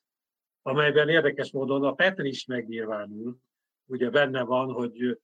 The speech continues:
bocsánatot kér, és, ö, és sok sikert kíván a Hertának is, hogy jó volt itt dolgozni. Ö, amellett ugye a Hertha, ö, azt is mondja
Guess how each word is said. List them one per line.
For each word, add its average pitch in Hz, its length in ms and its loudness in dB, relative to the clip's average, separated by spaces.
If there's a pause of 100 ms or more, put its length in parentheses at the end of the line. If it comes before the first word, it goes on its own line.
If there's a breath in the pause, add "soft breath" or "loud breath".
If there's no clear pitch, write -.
(100)
bocsánatot 131 760 0
kér, 139 360 4 (300)
és, 120 400 -8
ö, 120 340 2 (140)
és 120 220 -4
sok - 180 2
sikert 120 460 -4
kíván 113 400 -2
a 113 40 -6
Hertának 123 580 -2
is, 123 140 -10
hogy 123 120 -4
jó 123 260 6
volt 113 240 0
itt 104 120 -10
dolgozni. 143 600 2 (600 loud breath)
Ö, 135 440 6 (480)
amellett 151 680 2
ugye 147 300 4 (220)
a 131 160 -2
Hertha, 151 760 2
ö, 135 300 -6
azt 156 340 0
is - 180 -12
mondja 160 500 2